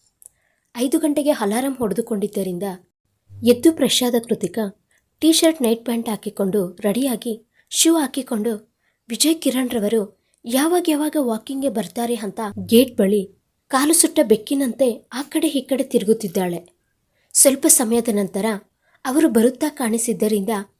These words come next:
ನಿಧಾನವಾಗಿ ಗೇಟ್ ಬಾಗಿಲು ಹಾಕಿ, "ಹಾಯ್ ಸರ್" ಎಂದು ಅವರ ಜೊತೆ ಜಾಯಿನ್ ಆದಳು. "ಹಾಯ್ ಕೃತಿ"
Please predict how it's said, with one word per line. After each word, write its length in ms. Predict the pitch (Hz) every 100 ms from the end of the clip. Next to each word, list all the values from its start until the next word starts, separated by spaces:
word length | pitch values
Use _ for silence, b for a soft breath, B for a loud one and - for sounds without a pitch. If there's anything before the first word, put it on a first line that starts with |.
| _ _ _ -
ನಿಧಾನವಾಗಿ 640 | 254 285 320 339 320 311
ಗೇಟ್ 320 | - 233 240
ಬಾಗಿಲು 300 | 269 262 247
ಹಾಕಿ, 500 | 233 202 - 220 214 _ _ _ 226
"ಹಾಯ್ 140 | 277
ಸರ್" 280 | - 240 226 - _ _ _ -
ಎಂದು 520 | 202 196 214 202 _ 254
ಅವರ 200 | 254 294
ಜೊತೆ 260 | 294 285
ಜಾಯಿನ್ 340 | 254 226 208 208
ಆದಳು. 560 | 196 185 170 - _ _ _ _ _ _
"ಹಾಯ್ 240 | 214 254 254
ಕೃತಿ" 420 | 233 233 202